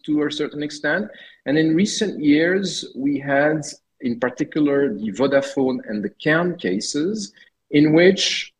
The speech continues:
um, which were interesting and emblematic for a number of reasons. The first reason is that the case dealt with, uh, a corporate tax matter, a corporate tax matter,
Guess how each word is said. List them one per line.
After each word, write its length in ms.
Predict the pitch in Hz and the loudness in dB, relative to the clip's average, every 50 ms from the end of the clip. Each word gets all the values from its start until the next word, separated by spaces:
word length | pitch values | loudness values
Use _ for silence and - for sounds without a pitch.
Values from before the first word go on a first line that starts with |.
| - - | 2 4
um, 800 | 135 135 135 131 131 135 131 131 135 131 127 131 123 - - - | 6 6 6 6 4 2 0 0 -2 -2 -2 -4 -6 -8 -12 -6
which 240 | - 156 151 - - | 0 0 2 4 6
were 140 | 170 147 151 | 6 6 6
interesting 560 | 190 202 - 214 196 - - - 170 147 139 | 6 4 2 0 -2 -2 0 -2 0 0 2
and 80 | 131 | 0
emblematic 640 | 135 135 135 131 135 135 143 160 170 - 190 185 175 - | 0 0 0 0 0 0 0 -2 -2 -2 -2 -4 -4 -2
for 160 | - 147 131 | -2 0 0
a 60 | 127 | 0
number 340 | 127 131 139 139 135 127 120 | 0 0 0 2 2 2 0
of 100 | 107 110 | 0 0
reasons. 480 | 117 117 117 101 92 90 85 82 - | 0 0 0 -2 -4 -8 -10 -10 -10
The 100 | - 135 | -8 -8
first 540 | 131 - - 185 196 220 240 233 - - - - | -8 -6 -2 0 2 2 2 0 -2 -8 -10 -6
reason 500 | 120 139 143 139 123 120 127 135 160 180 | 0 2 2 2 2 -2 -4 -4 -4 -6
is 140 | 156 139 - | -8 -6 -2
that 200 | 135 127 117 - | -2 -2 -2 -4
the 60 | 127 | -10
case 640 | - - - 143 139 151 170 208 - - - - - - _ _ _ _ _ _ _ _ _ - | -10 -4 -2 0 2 2 2 0 -2 -4 -8 -10 -12 -18 _ _ _ _ _ _ _ _ _ 4
dealt 360 | 165 156 165 175 185 180 - - | 6 6 8 6 4 2 -4 -4
with, 480 | 143 147 151 147 - - - - - - _ _ _ _ _ _ _ _ _ - | -2 -2 -2 -4 -6 -14 -16 -18 -20 -20 _ _ _ _ _ _ _ _ _ -4
uh, 320 | 123 127 127 127 123 120 120 - - | -2 0 2 2 2 0 0 2 0
a 100 | 120 - - | 0 0 2
corporate 400 | 185 185 185 - 151 127 - - | 2 2 2 0 -8 -12 -12 -8
tax 640 | - 143 131 110 - - - - - - - _ _ _ _ _ _ - | -6 -6 -6 -6 -8 -12 -14 -14 -14 -16 -18 _ _ _ _ _ _ -8
matter, 400 | 104 110 104 104 - - - - - _ _ _ _ _ - | -6 -6 -6 -6 -8 -14 -18 -18 -20 _ _ _ _ _ -8
a 100 | 131 135 | -8 -8
corporate 460 | - - 180 180 180 165 151 143 - | -4 0 0 0 0 0 -4 -4 -4
tax 360 | - 156 147 160 165 - - - | -4 -4 -4 -4 -4 -8 -8 -8
matter, 640 | 147 139 139 139 - 170 165 180 202 208 175 - | -6 -6 -6 -6 -4 -4 -2 -2 -2 -2 -6 -8